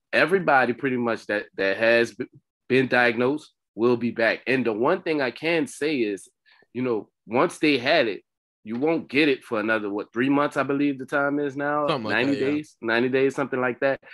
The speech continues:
Speaker 1: So maybe the outbreak, you know, ha-, has came at the right time if it was gonna happen at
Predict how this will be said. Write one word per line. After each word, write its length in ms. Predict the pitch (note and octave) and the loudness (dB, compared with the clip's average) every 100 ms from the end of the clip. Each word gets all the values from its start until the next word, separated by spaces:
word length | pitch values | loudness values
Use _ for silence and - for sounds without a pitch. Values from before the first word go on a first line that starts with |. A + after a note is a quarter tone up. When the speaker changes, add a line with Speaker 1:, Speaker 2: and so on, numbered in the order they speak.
| - - | -20 -8
Speaker 1:
So 400 | - C#3+ F#2 _ _ _ _ _ _ _ - | 0 0 0 _ _ _ _ _ _ _ -8
maybe 340 | G#2+ B2+ C3 | -2 0 2
the 80 | G#2+ | 2
outbreak, 560 | A#2+ C3 A#2+ B2 C3 _ - | 2 0 0 -2 -2 _ -10
you 100 | A2+ | -6
know, 300 | G#2 G#2 G#2 | -4 -6 -4
ha-, 160 | A2 G#2 | -4 -4
has 220 | G#2+ G2+ | -2 -4
came 280 | - A#2+ A#2 | -2 0 2
at 160 | A#2+ B2 | 2 0
the 100 | G#2 | -2
right 320 | G2 B2+ B2+ | 2 2 0
time 380 | - D3 C3 G2+ | -2 0 2 0
if 120 | G#2+ | -4
it 80 | A2+ | -6
was 200 | G#2 G2 | -6 -4
gonna 260 | A2+ A#2 | 0 2
happen 380 | B2 B2+ A#2 C3+ | 2 0 0 -2
at 220 | - A#2+ | -2 -4